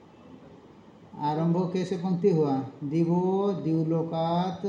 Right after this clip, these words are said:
परे, दिवलोकात परे कौन हो गया? कहते हैं तृतीयस्याम दिवि, अर्थात तृतीय दिव हुआ वो किसके पर हुआ?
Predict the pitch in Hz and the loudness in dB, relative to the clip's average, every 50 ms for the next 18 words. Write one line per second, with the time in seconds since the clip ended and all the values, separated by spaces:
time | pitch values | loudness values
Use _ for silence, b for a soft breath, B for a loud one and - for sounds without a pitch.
0 | 196 180 - - - - - 151 143 143 139 147 156 151 147 139 135 131 127 - | -6 -6 -10 -14 -16 -14 -10 -8 -6 -4 -2 -2 0 0 0 0 -2 -4 -6 -10
1 | - - - - - - - - - - - - - - - - - - - - | -16 -20 -20 -20 -20 -20 -20 -20 -20 -20 -20 -20 -20 -20 -20 -20 -20 -20 -14 -10
2 | - 135 151 170 185 190 185 190 180 175 190 190 185 170 - - 180 170 170 180 | -4 0 2 4 4 4 4 2 2 2 0 -2 -2 -4 -4 -2 0 0 2 2
3 | 190 175 - 196 190 196 180 180 185 180 180 190 196 196 196 - - 185 170 - | 0 0 0 0 0 2 4 4 4 2 2 0 0 0 -2 -2 -2 -4 -4 -2
4 | 180 175 - - 185 175 - - 202 196 185 170 - - - 185 185 185 185 180 | -4 -2 -2 -2 -2 -2 2 4 4 4 4 2 0 -2 -2 -2 -2 0 -2 -2
5 | 151 143 151 139 139 139 131 - - - - - - - - - - - - - | 0 0 0 0 0 0 0 -2 -6 -12 -18 -20 -20 -20 -20 -20 -20 -20 -20 -20
6 | - - - - - - - - - - - - - 160 160 160 180 185 175 170 | -20 -20 -20 -20 -20 -20 -20 -20 -20 -20 -20 -14 -6 -4 -4 -2 -2 -2 0 0
7 | 170 165 - 175 175 175 - 202 202 202 190 170 143 165 190 202 202 180 156 180 | 0 0 2 2 0 2 4 4 4 4 4 4 4 4 6 6 8 6 6 6
8 | 185 190 180 165 156 165 165 170 196 175 - - 214 202 202 202 208 214 202 175 | 4 4 2 2 2 2 2 0 0 -2 0 2 2 2 2 2 2 4 4 4
9 | 165 151 135 | 4 4 2